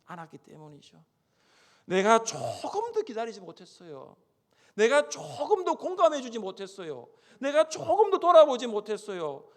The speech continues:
내가 조금 더 기도하지 못했기 때문입니다." 기득권을 내려놓는 하늘샘의 성도들이 될 수 있기를 바랍니다. 그때 예수님은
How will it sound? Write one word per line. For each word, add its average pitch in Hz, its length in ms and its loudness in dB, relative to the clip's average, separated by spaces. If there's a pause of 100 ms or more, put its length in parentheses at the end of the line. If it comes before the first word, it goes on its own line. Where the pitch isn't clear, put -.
(160)
내가 185 300 -12
조금 147 440 -16
더 143 540 -12 (260)
기도하지 139 420 -14
못했기 120 340 -18
때문입니다." 131 760 -18 (1160)
기득권을 170 480 -8
내려놓는 135 920 -8
하늘샘의 147 580 -10
성도들이 131 500 -12
될 151 180 -8
수 151 140 -14
있기를 113 400 -10
바랍니다. 117 880 -2 (240)
그때 214 600 2
예수님은 143 840 -6